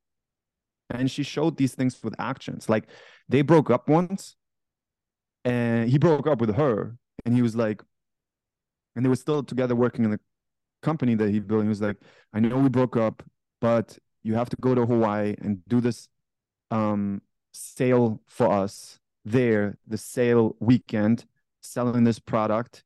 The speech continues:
You have to kill it, because if not, we're gonna be broke." And they broke up. And she could have been like, like many other people, "No, you broke up with me, this and that." And she went, she killed it, even though she probably was in emotional distress.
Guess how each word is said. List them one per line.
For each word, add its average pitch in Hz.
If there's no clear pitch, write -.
You 117
have -
to 110
kill 139
it, 117
because 123
if 113
not, 123
we're 117
gonna 113
be 104
broke." 101
And 107
they 113
broke 120
up. -
And 117
she 156
could 156
have 135
been 127
like, 113
like 101
many 147
other 135
people, -
"No, 156
you -
broke 160
up 160
with 143
me, 147
this 127
and 139
that." 151
And 110
she -
went, 123
she -
killed 165
it, 104
even 156
though 156
she -
probably 120
was 113
in 110
emotional 110
distress. 101